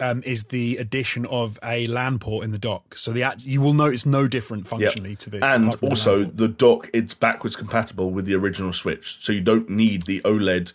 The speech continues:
Speaker 2: Switch itself to get a lan
Speaker 1: Right.
Speaker 2: port dock.
Speaker 1: Okay. So you can just buy this
Speaker 2: But,
Speaker 1: as a
Speaker 2: like, you, you,
Speaker 1: standalone.
Speaker 2: you know, talking about the dock versus handheld thing, I saw a tweet when this got announced from a guy who was like, "I don't know about you guys, but I've been playing my Nintendo Switch on an oled screen for years."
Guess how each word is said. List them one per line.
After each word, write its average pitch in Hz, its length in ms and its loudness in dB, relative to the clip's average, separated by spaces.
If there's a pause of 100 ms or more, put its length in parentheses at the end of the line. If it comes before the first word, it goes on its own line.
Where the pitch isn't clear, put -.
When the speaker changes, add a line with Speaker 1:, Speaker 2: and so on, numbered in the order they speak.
(140)
Speaker 2:
Switch - 340 -6
itself - 560 0 (280)
to 110 60 -4
get 95 220 0
a 98 120 0
lan 98 240 4
Speaker 1:
Right. 147 100 -2
Speaker 2:
port 92 180 -2
dock. - 340 -2
Speaker 1:
Okay. 135 440 -4 (260)
So - 120 -8
you 113 40 -8
can 131 140 -4
just - 80 -10
buy 110 160 -4
this 113 140 -4
Speaker 2:
But, 139 100 10
Speaker 1:
as 131 40 6
a 151 40 4
Speaker 2:
like, 123 240 4
you, 135 140 2
you, 156 60 0
Speaker 1:
standalone. 156 320 4
Speaker 2:
you 120 140 -2
know, 117 340 2 (160)
talking 139 240 0
about 113 140 2
the 104 80 -2
dock 113 180 2
versus 104 300 0
handheld 98 400 0
thing, 101 160 -2
I 98 60 0
saw 104 160 0
a 101 40 2
tweet 117 320 0
when 101 120 -2
this 95 100 -2
got 90 180 -4
announced 101 400 0
from 90 160 -4
a 87 60 -2
guy 92 240 2
who 92 120 -4
was 90 160 -4
like, 90 260 -2 (480)
"I 98 80 4
don't 110 140 4
know 110 60 6
about 104 200 4
you 113 160 4
guys, 90 240 2
but 92 160 0
I've 98 100 4
been 95 160 -2
playing 98 280 2
my 95 140 0
Nintendo 95 400 -2
Switch - 320 -4
on 92 80 -4
an - 80 -2
oled 98 300 2
screen 101 360 -2
for - 120 -4
years." 92 680 0